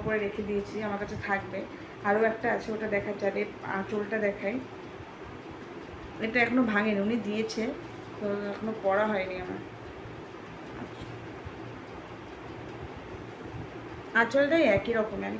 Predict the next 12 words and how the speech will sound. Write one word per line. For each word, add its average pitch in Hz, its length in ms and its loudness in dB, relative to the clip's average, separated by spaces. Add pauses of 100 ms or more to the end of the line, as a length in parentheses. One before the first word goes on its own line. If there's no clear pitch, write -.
(100)
খুলছি 226 380 0
না, 196 60 0 (1800)
একই 220 280 2
রকমই, 214 340 0 (500)
একই। 202 240 -4 (1000)
যাই 233 160 6
হোক, 214 120 6
এই 226 60 0
শাড়িটা 226 280 2
কেমন 220 320 2
হয়েছে 220 260 0
জানিও। 196 340 -2